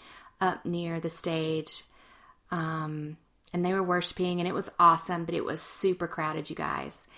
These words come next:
And I am not, like, a super tall person. <laughs> I think I'm only, like, five three, maybe. And, um, I'm standing there, and there's, like, all these huge guys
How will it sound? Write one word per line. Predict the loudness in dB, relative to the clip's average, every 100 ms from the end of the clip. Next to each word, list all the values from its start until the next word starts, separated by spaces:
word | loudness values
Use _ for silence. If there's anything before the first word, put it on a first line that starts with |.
| -20 -20 -20 -20 _
And | -2 2 2 2 -2 -4 2
I | 4 4 2 -2 -4 -12 _ _ _ -8
am | -2 2
not, | 4 6 4 0
like, | 0 0 0 -6 -8
a | -8
super | -8 -2 0 0
tall | 2 4 4
person. | 4 2 6 12 12 12 8 4 2 -14
<laughs> | -14 -14 -6 0
I | 0
think | 0 0
I'm | 0
only, | 0 0 0
like, | 0 -4
five | -2 0 0 -2
three, | -8 -4 0 0 0 -4 -14 -8
maybe. | -4 -2 0 0 -2 -8 -20 -20 -20 _ 2
And, | 4 6 4 4 2 -2 -2
um, | 0 2 2 0 -2 -4 -8 -14 _ -10
I'm | -2 -2
standing | 0 0 4 4
there, | 2 0 -4 -6
and | -4 -4 -4 -8 _ -4
there's, | -2 0 -2
like, | -2 -4 -6 2
all | 2
these | 2 0
huge | -2 -2 0 -4 -2
guys | 2 4 4 2 -2 -8 -8